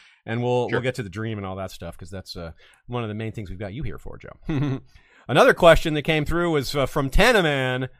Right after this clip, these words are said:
Speaker 1: Other people brought this question up too, but, but Tanaman, w-, we're using their, uh, version of the question. Just comparing the simplicity, putting it simply, the idea that there must be a Targaryen on the Iron Throne, considering Aegon's dreams, versus there must always be a Stark in Winterfell.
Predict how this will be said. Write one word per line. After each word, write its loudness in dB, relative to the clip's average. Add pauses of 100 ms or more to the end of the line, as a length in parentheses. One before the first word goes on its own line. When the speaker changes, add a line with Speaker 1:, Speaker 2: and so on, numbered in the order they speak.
(500)
Speaker 1:
Other 6
people 0
brought 4
this -10
question 0
up -8
too, -4
but, -6
but -8
Tanaman, -4
w-, -12
we're -10
using -8
their, -6
uh, -8 (460)
version -10
of -10
the -18
question. -4 (440)
Just -4
comparing 4
the 0
simplicity, 0
putting 4
it -6
simply, -8 (380)
the -4
idea 0
that -10
there -2
must -2
be -8
a -6
Targaryen -6
on -8
the -12
Iron -10
Throne, -12 (140)
considering -12
Aegon's -10
dreams, -12
versus -10
there -6
must -8
always -2
be -2
a -2
Stark 0
in -6
Winterfell. -6